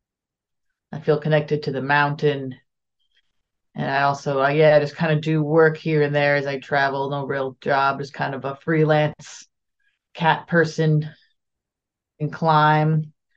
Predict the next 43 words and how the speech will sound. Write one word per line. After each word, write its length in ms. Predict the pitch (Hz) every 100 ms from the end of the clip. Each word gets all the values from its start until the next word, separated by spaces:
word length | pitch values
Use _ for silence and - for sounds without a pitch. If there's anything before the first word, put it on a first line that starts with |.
| _ _ -
I 60 | 156
also 180 | 156
have 220 | 160 147 -
some 180 | 151
fire 380 | - 160 151 147
hands, 540 | 143 156 151 147 147 -
so 80 |
if 140 | 143 -
you 100 | 151
need 200 | 143 -
something 340 | 156 147 139
to, 240 | - 151 143
uh, 260 | 131 131 - _ _ _ _ _ _ _ _ _ _ _ _ _ _ -
you 100 | 160
know, 340 | 143 139 143
be 100 | 165
burned, 480 | 147 170 190 202 202
I'm 100 | 185
also, 460 | 180 175 - 165 160
I 120 | 151
got, 260 | 156 143 151
I 80 |
got 180 | 156 -
cure 320 | - 185 175
wounds, 500 | 160 170 170 170 160
so 100 | 160
I 120 | 127 127
can 340 | 127 127 120 _ _ _ _ _ _ _ _ _ _ _ -
kinda, 400 | 139 131 131 - _ _ _ -
a 60 | 180
bit 220 | 175 165
of 120 | 151
a 280 | 151 143 - _ _ _ _ _ _ _ _ _ _
healer, 440 | - 196 185 180 170
but, 240 | 156 -
you 80 | 170
know, 120 | 131
that's 160 | 135 151
not 160 | 143
really 220 | 135 131
my 180 | 127 127
main 340 | 131 143 147 151
thing. 380 | 156 147 151